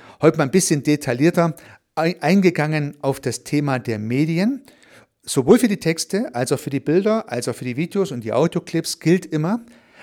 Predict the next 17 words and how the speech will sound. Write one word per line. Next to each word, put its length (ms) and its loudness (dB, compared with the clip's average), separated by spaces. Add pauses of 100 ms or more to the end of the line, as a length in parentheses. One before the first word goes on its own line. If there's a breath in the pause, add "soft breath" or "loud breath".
eine 240 -2
gute 320 2
Überschrift, 640 -2 (340 loud breath)
eine 260 -4
reißerische 500 0
Überschrift, 600 -2 (320 loud breath)
so 360 2
wie 100 0
man 140 -2
das 200 -2
eigentlich 340 -6
von 180 -6
der 80 -4
Bild-Zeitung 640 0
gewohnt 400 0
ist, 300 -6
ja, 220 -2